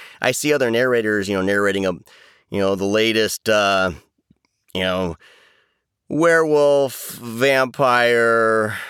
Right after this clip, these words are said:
love triangle, and here's some abs on the cover, or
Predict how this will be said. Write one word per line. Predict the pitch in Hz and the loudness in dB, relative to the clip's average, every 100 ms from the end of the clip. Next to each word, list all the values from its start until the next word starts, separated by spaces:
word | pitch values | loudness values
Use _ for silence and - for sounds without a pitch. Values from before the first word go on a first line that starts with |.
| - | -10
love | 113 123 120 117 110 | -2 2 2 0 -6
triangle, | - 123 110 104 98 98 95 95 92 90 90 90 - | -2 0 2 2 0 0 0 2 2 0 -2 -4 -4
and | 101 95 | -2 -2
here's | 110 101 | -2 -2
some | - 95 | -4 -4
abs | 82 82 78 | -2 -2 -2
on | 82 71 | -6 -10
the | |
cover, | - 69 50 50 - - | -10 -12 -12 -14 -14 -10
or | 78 76 73 | -8 -8 -10